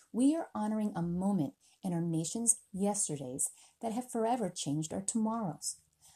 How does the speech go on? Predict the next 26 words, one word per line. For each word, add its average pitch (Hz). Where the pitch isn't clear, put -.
I 359
think 381
we 277
owe 208
it -
to -
President 160
Abraham 160
Lincoln 143
and 277
to 277
the 262
slaves 185
who 208
have 170
served 240
our 185
great 165
nation 156
to 262
show 285
that 190
we 226
have 233
the 214
love, 160